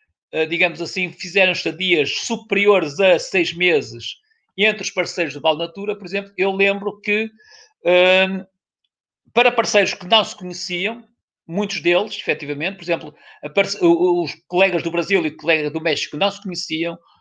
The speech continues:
os, nós, os colegas do México e de Portugal não se conheciam, do Brasil e Portugal alguns já se conheciam, efetivamente, mas, por exemplo, nós conseguimos garantir a mobilidade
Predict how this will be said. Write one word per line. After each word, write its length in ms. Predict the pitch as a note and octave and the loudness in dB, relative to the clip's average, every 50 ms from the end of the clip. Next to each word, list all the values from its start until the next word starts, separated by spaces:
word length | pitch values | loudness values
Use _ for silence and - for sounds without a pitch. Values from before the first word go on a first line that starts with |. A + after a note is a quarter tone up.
| _ _ _ - | _ _ _ -4
os, 200 | D3+ D3+ D3 D#3 | -4 -2 -2 2
nós, 360 | F#3+ G3+ G3+ F#3+ E3+ D3 - | 4 6 6 6 4 2 -2
os 180 | - E3 - - | -10 -12 -12 -6
colegas 300 | - F#3+ F3+ E3+ D#3 D#3+ | 0 0 0 0 -2 -6
do 60 | E3 | -4
México 240 | E3 E3+ - - D#3+ | -4 -4 -4 -6 -10
e 40 | |
de 60 | - _ | -12 _
Portugal 420 | D#3+ D3+ - D#3 D3+ D#3+ D3 C#3+ | -16 -14 -10 0 4 4 4 4
não 140 | D#3 G3 G3 | 2 -2 -2
se 120 | G3 - | -2 -8
conheciam, 540 | - F#3 E3+ - - - E3 D#3+ F3+ F3+ E3+ | -12 -10 -8 -8 -8 -8 -8 -8 -8 -8 -10
do 80 | D3+ D#3+ | -8 -4
Brasil 360 | F#3 F#3 F3+ D#3+ F3+ E3+ D#3 | -4 -4 -2 0 -2 -2 -2
e 40 | C#3+ | -4
Portugal 400 | - C#3 - D3+ D#3 D3+ D3 D3 | -10 -12 0 4 4 6 8 8
alguns 320 | D3+ D3 C#3+ F3 D#3+ C#3+ | 6 6 4 0 -2 0
já 120 | - B2 | -2 -2
se 120 | - - - | -2 -4 -12
conheciam, 380 | B2+ A2+ - - C#3 D#3 E3+ | -14 -14 -12 -10 -10 -10 -12
efetivamente, 440 | C#3+ - - - - B2 C3+ D3+ - _ - - - - _ | -8 -8 -10 -10 -8 -12 -14 -14 -14 _ -20 -20 -20 -20 _
mas, 140 | - D#3 - | -14 -14 -4
por 80 | - F#3+ | -2 -2
exemplo, 220 | F#3+ G3 - F3 | -2 -2 -2 4
nós 200 | G3 G#3+ G#3+ - | 4 4 4 4
conseguimos 600 | - G#3 G3+ - - - F#3 F3+ F3+ F#3 F#3+ - - - _ _ _ _ _ _ _ _ _ _ _ _ C3+ | 0 -2 -2 -2 -6 -2 0 0 0 -2 -6 -8 -10 -12 _ _ _ _ _ _ _ _ _ _ _ _ -2
garantir 720 | C#3+ G3+ G#3 G3 F#3+ F3 - - E3+ F3 E3+ E3 F3+ F3+ - | 2 2 2 4 2 -2 2 2 2 2 4 0 0 2 4
a 140 | G#3+ A#3 A3+ G3 | 4 4 4 2
mobilidade 640 | F#3+ D#3+ D#3 D#3+ D#3 C#3+ - D#3 C#3+ C#3+ D3 - | 0 -2 -2 -2 -4 2 4 6 6 6 4 0